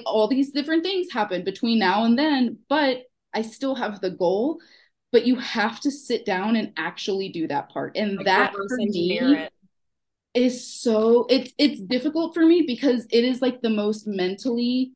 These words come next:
Speaker 1: exhausting thing. It
Speaker 2: Yeah.
Speaker 1: takes a lot of mental brain power
Speaker 2: Planning
Speaker 1: to
Speaker 2: is hard.
Speaker 1: sit down and plan it. Like,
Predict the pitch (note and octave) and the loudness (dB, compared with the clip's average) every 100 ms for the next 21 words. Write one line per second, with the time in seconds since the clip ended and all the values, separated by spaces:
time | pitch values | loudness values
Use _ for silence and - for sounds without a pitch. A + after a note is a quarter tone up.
0 | _ _ - G3+ F3 F#3+ F3 F3+ G#3+ F#3+ | _ _ -6 -4 -2 0 -2 -4 -6 -6
1 | F#3 - F#3 C3+ - _ - _ - F#3+ | -6 -4 -2 -2 -6 _ -20 _ 2 4
2 | B3+ B3+ C4+ G#3 - A#3+ F#3+ F#3+ F3+ F#3+ | 4 2 -2 -2 -2 -2 -2 -2 -2 -2
3 | G#3+ A3+ A3 G3+ E3+ E3 F#3+ G#3+ B3+ B3+ | -2 -2 -2 -4 -4 -2 -2 -2 0 2
4 | D4+ E4+ A4 - F#3+ G#3+ G3+ G3+ F#3 G3 | 4 2 0 -4 -4 0 2 2 -2 -6
5 | F3 F#3+ A#3 C4+ A3+ G3 - - G#3+ G#3+ | -4 0 2 2 0 -4 -6 -2 2 2
6 | G#3 A3 A3+ F3+ D#3+ G#3+ G#3+ | 2 0 -2 -2 -2 0 -2